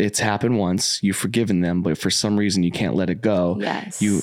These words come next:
Speaker 1: that's where she's saying continue
Speaker 2: Yeah.
Speaker 1: to forgive
Speaker 2: Right.
Speaker 1: in, in that sense. Like, so when you have
Speaker 2: Like, you may have to
Speaker 1: feelings,
Speaker 2: continue,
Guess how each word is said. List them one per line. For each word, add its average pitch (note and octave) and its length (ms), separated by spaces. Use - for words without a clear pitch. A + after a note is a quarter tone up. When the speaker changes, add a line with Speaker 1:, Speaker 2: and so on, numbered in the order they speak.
Speaker 1:
that's G#2 300
where F#2+ 80
she's F2+ 160
saying F2 500
continue G2 540
Speaker 2:
Yeah. F2+ 60
Speaker 1:
to F2 180
forgive F2 600
Speaker 2:
Right. F3+ 320
Speaker 1:
in, F2 480
in F#2+ 100
that E2+ 180
sense. F2 360
Like, F2 160
so G2+ 160
when G2 200
you - 100
have - 200
Speaker 2:
Like, - 40
you G#3 140
may F#3+ 100
have A#2+ 220
to A#2+ 60
Speaker 1:
feelings, C3 380
Speaker 2:
continue, E3+ 300